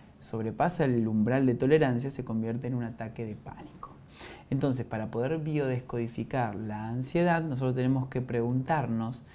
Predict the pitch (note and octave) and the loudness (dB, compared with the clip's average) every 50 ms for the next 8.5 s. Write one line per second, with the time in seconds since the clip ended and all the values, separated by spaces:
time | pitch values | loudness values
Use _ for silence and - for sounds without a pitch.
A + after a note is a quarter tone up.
0 | - - - - - - - F3+ F3 F3+ - D3+ - C3 A#2+ - - B2 B2 B2 | -20 -20 -20 -20 -14 -4 -2 -2 -2 -2 -4 -4 -2 -2 -4 -4 -4 -4 -2 -2
1 | A2+ A2+ A2+ - - - C3 A#2 A2+ - - C#3+ D3+ E3+ E3+ D#3+ C3 A#2+ B2 A#2+ | -2 -4 -6 -8 -6 -2 -2 -2 -2 -2 -2 0 2 2 4 4 2 2 0 0
2 | A#2 A2 A2 A2 - - - - - F3 F#3 F3+ D3 A#2 A2 G2+ G2+ G2+ - - | 0 -2 -2 -4 -6 -10 -10 -2 2 2 4 4 4 2 0 -2 -2 -4 -6 -4
3 | - A2 A2+ A2+ - - - B2+ C3+ D3+ D3+ C3+ B2 A#2 - - - - - - | -2 -2 -2 -2 -2 -2 0 2 6 6 6 6 4 2 -2 -10 -18 -20 -14 -4
4 | - B2+ C3 B2+ C3 C3+ B2+ C3 B2 A#2 - - - F3+ G3 F#3+ E3+ D3 C#3+ B2+ | 0 2 2 4 4 4 2 2 2 -2 -2 0 2 2 4 4 2 0 0 -2
5 | A#2 - A#2 A#2+ A#2+ - - D3 C#3 B2+ A2+ E2+ A2+ A2 - C#3 C3+ C#3 C#3 C#3+ | 0 0 -2 -4 -2 0 0 2 2 2 0 -2 -4 -4 0 4 4 4 4 2
6 | C#3 C#3 D3+ E3 E3 E3+ D#3+ D3 D3+ D#3 D#3 E3 E3 - - - - - - - | 0 0 2 2 2 2 2 4 2 2 2 0 -2 -4 -12 -18 -20 -2 8 10
7 | A3 A3+ A3+ A3 G3+ E3 C3 B2 A#2 A#2+ A#2 A#2 B2+ D3+ D3+ - - - - - | 12 12 12 12 10 10 8 6 4 4 4 2 0 -4 -8 -12 -18 -20 -20 -20
8 | - - - - B2+ B2+ A#2+ A2 A#2 - | -20 -16 -4 2 4 4 4 4 0 -6